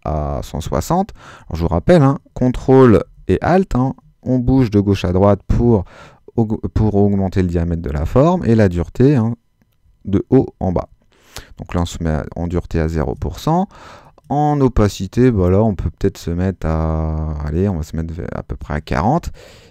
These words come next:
Et là, on va repasser voilà, dessus. Vraiment sur les noirs qui sont pas, euh, forcément utiles, hein, les, les noirs qu'on a boostés. On va plutôt privilégier, bah, les noirs, les, de, de son visage, hein, euh, au niveau de son,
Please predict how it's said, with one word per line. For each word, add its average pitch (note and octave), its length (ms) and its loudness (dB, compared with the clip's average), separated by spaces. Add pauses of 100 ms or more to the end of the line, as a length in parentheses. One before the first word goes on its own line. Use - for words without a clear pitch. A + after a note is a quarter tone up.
Et A#2 120 0
là, D#3+ 160 4
on E3+ 40 0
va C3 300 2
repasser C3+ 760 2 (360)
voilà, E2+ 340 2
dessus. G2 640 -2
Vraiment G2 260 0
sur G#2+ 180 0
les G#2 140 4
noirs A#3+ 240 4
qui - 100 -12
sont E2+ 140 -6
pas, A#2+ 680 6
euh, F#2 40 4
forcément - 640 -4
utiles, D3 460 -2
hein, C#3 160 0 (360)
les, G2 80 -4 (120)
les G2 200 -2
noirs G#2+ 220 0
qu'on F2+ 160 -6
a F2 100 0
boostés. F#2 440 -2 (340)
On A#2 60 -2
va C#3+ 80 4
plutôt D#3 320 0
privilégier, C#3+ 880 2 (180)
bah, A2+ 120 4
les A#2 160 4
noirs, C3 300 2
les, G2 340 2
de, F#2+ 400 0
de F#2+ 140 -6
son F#2+ 260 -6
visage, C#3+ 460 -2
hein, C#3 300 0
euh, F#2 300 0 (380)
au G2+ 80 -6
niveau G2+ 280 0
de G#2 60 -6
son, G2+ 460 -4